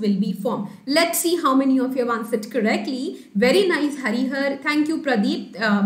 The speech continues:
मयूर has answered correctly। ज्योति, हिमांशी ने सही जवाब दिया है।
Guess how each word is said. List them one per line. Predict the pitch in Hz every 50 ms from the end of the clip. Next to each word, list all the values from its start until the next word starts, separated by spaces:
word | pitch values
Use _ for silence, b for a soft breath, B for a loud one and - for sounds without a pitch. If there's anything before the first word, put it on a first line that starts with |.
| 208 220
मयूर | 247 254 269 320 349 381 359 - 320
has | 285 285 - 262
answered | 240 254 247 - 254 254 - -
correctly। | 220 220 220 220 - 240 285 320 302 226
ज्योति, | - 254 240 254 247 247 - 294 302 302 311 B B B B B -
हिमांशी | 269 262 269 277 302 311 - - 330 294
ने | 294 302
सही | 294 - 214 233 202
जवाब | 226 208 196 190 180 180 175
दिया | 180 - 175 180
है। | - 302 427